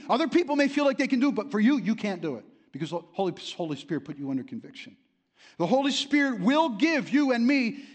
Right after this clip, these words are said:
convictions, right? Just like Daniel had that conviction to pray three times a day with the windows open.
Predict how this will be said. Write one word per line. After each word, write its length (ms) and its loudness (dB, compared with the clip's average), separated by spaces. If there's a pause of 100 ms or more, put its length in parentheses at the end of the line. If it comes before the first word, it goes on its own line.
convictions, 1080 -2
right? 340 0 (200)
Just 180 -2
like 180 0
Daniel 320 2
had 180 2
that 120 0
conviction 640 0
to 80 -6
pray 460 0 (240)
three 240 2
times 360 0
a 60 0
day 360 2
with 120 -2
the 80 0
windows 480 0
open. 480 -2